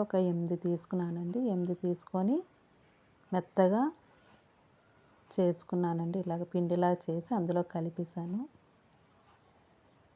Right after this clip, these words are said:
బాగా కలుపుకోవాలండి. తర్వాత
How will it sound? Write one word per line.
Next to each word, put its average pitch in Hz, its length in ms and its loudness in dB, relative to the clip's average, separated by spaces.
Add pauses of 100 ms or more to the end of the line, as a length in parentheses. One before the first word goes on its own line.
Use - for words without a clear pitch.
(1900)
బాగా 190 380 2
కలుపుకోవాలండి. 175 920 0 (1700)
తర్వాత 185 460 6